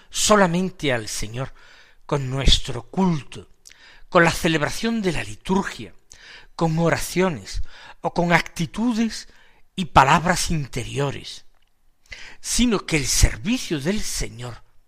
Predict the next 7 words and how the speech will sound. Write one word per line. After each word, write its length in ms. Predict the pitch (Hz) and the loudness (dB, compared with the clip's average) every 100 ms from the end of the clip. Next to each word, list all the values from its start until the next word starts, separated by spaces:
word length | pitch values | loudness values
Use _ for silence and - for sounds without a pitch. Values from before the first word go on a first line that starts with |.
| _ _ - - - | _ _ -20 -20 -4
implica 800 | 233 208 175 - 233 180 - 98 - _ _ _ - - - | 2 2 0 -2 0 0 -4 -12 -16 _ _ _ -20 -20 -10
la 220 | 143 143 - | -4 -2 0
acogida 760 | 156 - 160 160 214 208 127 - - - - _ - - | 0 0 -6 -2 -2 -2 -6 -14 -20 -20 -20 _ -20 -2
compasiva 1040 | 180 156 127 - - - - 165 92 - - _ _ _ _ - - - - | 0 0 -4 -4 -2 0 -2 -4 -8 -16 -20 _ _ _ _ -18 -18 -18 -10
de 380 | 131 170 180 - | 0 2 0 -4
los 380 | 165 175 - - - | -2 -2 -2 -8 -12
extraños 1000 | - - - - 175 226 202 127 95 - | -10 2 2 4 2 4 2 -2 -8 -14